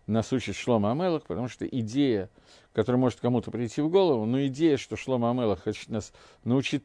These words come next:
только переводу Мишли, только простому смыслу, а именно в данном конкретном случае, как правильно обгладывать кости, ну, если кому-то она нравится, гезунтер гей, то на здоровье.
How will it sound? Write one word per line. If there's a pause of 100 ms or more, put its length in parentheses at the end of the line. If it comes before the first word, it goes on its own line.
только
переводу
Мишли,
только
простому
смыслу, (420)
а
именно
в
данном
конкретном
случае,
как
правильно
обгладывать
кости, (300)
ну,
если
кому-то
она
нравится,
гезунтер
гей,
то
на
здоровье.